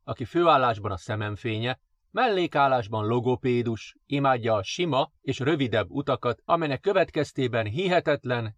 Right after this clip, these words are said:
és nyaktörő túrákon vehetünk részt ebb társaimmal együtt.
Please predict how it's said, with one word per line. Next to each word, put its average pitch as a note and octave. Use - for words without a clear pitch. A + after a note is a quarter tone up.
és D#3
nyaktörő C3+
túrákon A#2
vehetünk A2
részt A#2+
ebb C#3+
társaimmal A#2
együtt. F#2+